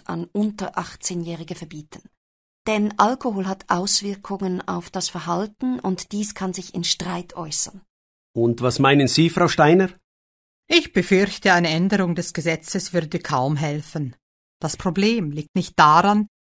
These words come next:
Speaker 3: dass jemand unter achtzehn Bier oder Wein kaufen darf. In meinen Augen hängt das vielmehr damit zusammen,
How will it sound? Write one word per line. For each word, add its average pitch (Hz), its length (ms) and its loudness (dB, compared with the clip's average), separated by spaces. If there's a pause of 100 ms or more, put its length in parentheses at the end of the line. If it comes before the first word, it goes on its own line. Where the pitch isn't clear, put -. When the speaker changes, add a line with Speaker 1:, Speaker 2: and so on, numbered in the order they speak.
Speaker 3:
dass - 220 2
jemand 175 380 2
unter 190 320 2
achtzehn 156 560 -2
Bier 190 360 2
oder 165 220 -2
Wein 156 320 2
kaufen 254 460 2
darf. 190 480 0 (240)
In 156 220 -2
meinen 220 380 4
Augen 214 460 2
hängt 175 300 -2
das 175 140 -4
vielmehr 170 280 0
damit 151 400 2
zusammen, 156 440 0